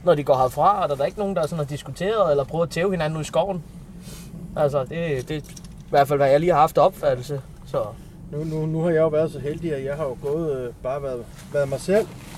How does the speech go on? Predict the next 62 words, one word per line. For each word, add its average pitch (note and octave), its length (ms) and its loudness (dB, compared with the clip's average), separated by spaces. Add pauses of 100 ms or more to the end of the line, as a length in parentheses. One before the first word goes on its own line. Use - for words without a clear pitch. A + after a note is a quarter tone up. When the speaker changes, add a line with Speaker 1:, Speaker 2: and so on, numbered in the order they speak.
(400)
Speaker 2:
og C#3+ 100 -6
så E3 320 2
gået D#3 200 0
rundt F3+ 160 -2
og F3+ 60 -4
kigget, F#3+ 460 -2
og C#3+ 120 2
jeg D3+ 100 -2
kan F3+ 120 -4
da D#3 60 0
godt D3 240 -4
se, F#3+ 120 -4
at E3+ 120 0
folk, - 320 -2
de F3 60 -10
kommer F3 260 -2
ud F3 60 0
med F3 140 -4
et - 120 -8
kæmpe G3+ 300 0
stort F#3+ 260 0
smil G3 160 -4
på E3 120 -4
læben. F#3+ 300 4 (760)
Og - 140 -8
det, F#3 320 4
det G3 140 -4
gør F#3 160 2
jo C3 320 -2
simpelthen, D#3 520 -6
øh, A#2+ 180 -6 (480)
det D3+ 100 -6
gør E3+ 100 2
jo C#3+ 60 4
bare C#3+ 240 -4
en E3 80 -8
glad, D#3 200 -2
når F3 80 -4
man C#3 180 -6 (680)
har D#3 60 0
bygget E3 340 0
så F#3 100 0
længe F3 180 0
på E3 100 -4
en D3 100 -4
bane, D#3 240 -2
og C#3+ 60 -6
så D3+ 120 -4
vi D3+ 100 -8
kommer C#3+ 240 -6
ud F3 180 -2
til, E3+ 100 -8
at C#3 240 -4 (1120)
det D3 60 -6
er C3+ 40 -14
faktisk D3+ 320 -2
folk, D#3+ 160 0
der E3 80 -8
er D3 40 -12
glade D#3 340 0
og D#3+ 60 -6
smiler. F3 300 -6